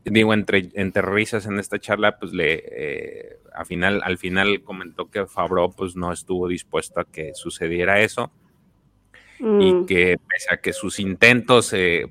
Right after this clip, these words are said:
Speaker 1: porque Fennec tuviera como que más participación en, en cuanto a diálogos, este, lo, eh, pese a que lo intentó, pues no, no fue, este,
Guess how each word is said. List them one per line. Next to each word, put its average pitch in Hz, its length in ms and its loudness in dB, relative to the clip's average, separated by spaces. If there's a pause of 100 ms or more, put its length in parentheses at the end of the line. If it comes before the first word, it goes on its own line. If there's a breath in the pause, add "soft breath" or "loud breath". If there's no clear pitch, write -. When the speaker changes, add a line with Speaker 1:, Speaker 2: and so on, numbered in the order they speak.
Speaker 1:
porque 95 420 2
Fennec 113 560 0
tuviera 95 400 -4
como 90 260 -10
que 95 80 -10
más 92 220 -4
participación 95 1200 -6
en, 82 320 -8
en 85 180 -12
cuanto 85 360 -4
a 80 40 0
diálogos, 92 640 0 (580 soft breath)
este, 76 960 -8
lo, 98 160 8 (160)
eh, 90 160 0
pese 98 200 4
a 98 40 6
que 95 80 4
lo 95 120 6
intentó, 104 680 6
pues 98 160 2
no, 101 220 0
no 104 220 -2
fue, 104 380 2
este, 82 840 -2